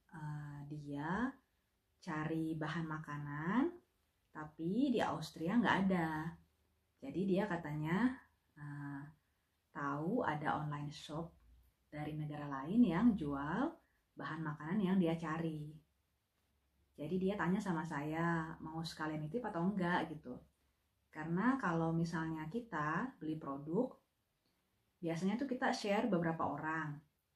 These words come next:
biar lebih hemat di ongkos pengirimannya gitu. Nah, sekarang kita mulai review produknya satu persatu.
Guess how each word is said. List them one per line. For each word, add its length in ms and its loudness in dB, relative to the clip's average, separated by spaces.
biar 320 2
lebih 320 2
hemat 560 0
di 320 2
ongkos 560 -6
pengirimannya 800 0
gitu. 320 -14
Nah, 80 -4
sekarang 640 2
kita 320 2
mulai 480 6
review 560 0
produknya 800 -2
satu 560 -12
persatu. 800 -12